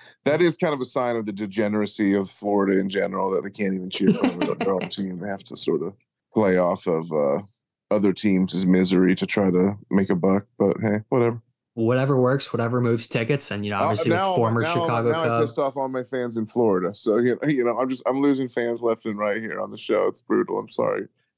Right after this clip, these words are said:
Speaker 2: It's
Speaker 1: Uh,
Speaker 2: okay.
Speaker 1: to the
Speaker 2: Us Cubs
Speaker 1: Florida
Speaker 2: fans will
Speaker 1: people.
Speaker 2: welcome you with open arms. So, and,
Speaker 1: Yeah.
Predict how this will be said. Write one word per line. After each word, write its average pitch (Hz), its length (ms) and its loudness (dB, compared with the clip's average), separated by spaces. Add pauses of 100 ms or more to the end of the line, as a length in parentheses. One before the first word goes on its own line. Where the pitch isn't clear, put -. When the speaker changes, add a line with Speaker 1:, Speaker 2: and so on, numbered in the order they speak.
(160)
Speaker 2:
It's - 60 -2
Speaker 1:
Uh, 131 60 2
Speaker 2:
okay. 151 180 0
Speaker 1:
to 120 40 0
the 120 60 0
Speaker 2:
Us 135 100 0
Cubs 151 300 0
Speaker 1:
Florida 147 180 0
Speaker 2:
fans 139 120 -2
will 131 80 0
Speaker 1:
people. 127 160 2
Speaker 2:
welcome 139 240 0
you 131 120 2
with 117 140 -2
open 127 320 0
arms. 127 380 -2
So, 107 180 -2
and, 110 180 0
Speaker 1:
Yeah. - 160 -2